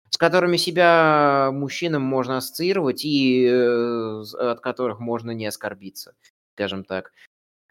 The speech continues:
Э, если вас вся вот эта вот комбинация устраивает, вам некуда деть два часа своего личного времени, и вы хотите знать, откуда прилетит,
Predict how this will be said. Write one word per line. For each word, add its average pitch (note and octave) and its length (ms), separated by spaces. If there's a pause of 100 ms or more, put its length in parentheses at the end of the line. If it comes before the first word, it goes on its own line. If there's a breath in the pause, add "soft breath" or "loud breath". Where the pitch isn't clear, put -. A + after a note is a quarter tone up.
Э, C#3 320
если A#3+ 380
вас F#3+ 400
вся G3+ 300
вот F#3 180
эта F#3 180
вот E3+ 120
комбинация D#3 680
устраивает, B2+ 640
вам C3 200
некуда D#3 380
деть D3+ 260
два D3+ 240
часа D3+ 240
своего C#3 400
личного C3+ 400
времени, C#3 440
и B2+ 40
вы D3 320
хотите D3 460
знать, D3 240
откуда C#3+ 400
прилетит, C#3 580